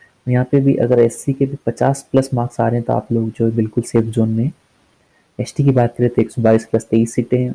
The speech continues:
और एसटी candidate के अगर फ़ोर्टी फ़ाइव plus marks आ रहे हैं तो आप लोग भी बिल्कुल safe zone में हैं।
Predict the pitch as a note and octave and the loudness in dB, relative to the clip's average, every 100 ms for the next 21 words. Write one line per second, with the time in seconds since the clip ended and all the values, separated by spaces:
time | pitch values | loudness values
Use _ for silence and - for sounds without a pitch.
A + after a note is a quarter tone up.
0 | - A#2 - _ - _ _ - A#2 - | -6 -6 -6 _ -20 _ _ -4 -4 0
1 | D3+ D3 C3 B2+ B2 B2+ B2 - C3 B2+ | 0 2 0 0 -2 -2 -2 -4 -6 -6
2 | - A#2+ A#2+ B2 - A2+ - A#2 A#2 A2+ | 0 0 2 -2 0 -4 -2 -4 -2 -4
3 | - A#2+ B2 A#2+ A2+ A#2 - - A2 A2+ | -2 -2 0 0 0 -4 -2 -2 0 0
4 | A2 A2 A#2 | 0 0 -2